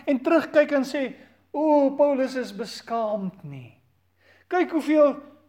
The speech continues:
swakheid het Paulus beleef nie. Kyk hoe, in wat 'n slegte lig Paulus was nie. Nee. Hoekom sê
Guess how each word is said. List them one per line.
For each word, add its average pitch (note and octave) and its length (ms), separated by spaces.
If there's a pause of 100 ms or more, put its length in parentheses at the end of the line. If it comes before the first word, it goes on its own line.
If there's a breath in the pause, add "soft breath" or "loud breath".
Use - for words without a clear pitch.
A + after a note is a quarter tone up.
(140)
swakheid D4+ 800
het C4+ 200
Paulus C4+ 340
beleef G#3 520
nie. D3+ 120
Kyk F4 300
hoe, C#4+ 180 (220 loud breath)
in C4 100
wat C4 220
'n D#4+ 40
slegte D4 520
lig B3+ 580
Paulus A3+ 440
was D#3+ 400
nie. D4 360
Nee. G3+ 240 (1300)
Hoekom D4+ 260
sê C#4 160